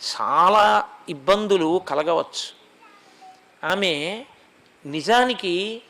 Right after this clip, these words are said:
"నాకిది నచ్చలేదు" అని చెప్పలేదు. ఎందుకు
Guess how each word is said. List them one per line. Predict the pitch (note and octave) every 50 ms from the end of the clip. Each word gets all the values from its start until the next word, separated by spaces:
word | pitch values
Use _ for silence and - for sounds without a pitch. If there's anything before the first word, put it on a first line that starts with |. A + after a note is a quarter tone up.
| _ _ -
"నాకిది | C3+ D#3 F3 E3+ - D#3 D3+ C#3+
నచ్చలేదు" | C3 C3+ B2+ - - - F3 D3 B2+ A#2 G#2+ - - _ _ _ _ _ _ _ _ _ _ _ _ _ - -
అని | C#3 D#3 D#3 C#3+ - -
చెప్పలేదు. | C3 A2+ - - D3+ C3+ B2 C3 C3 A2+ G#2 - - - - - _ _ - - _ _ _ _ _ _ _ -
ఎందుకు | C#3 D#3+ F#3 F#3 G#3+ B3 - A3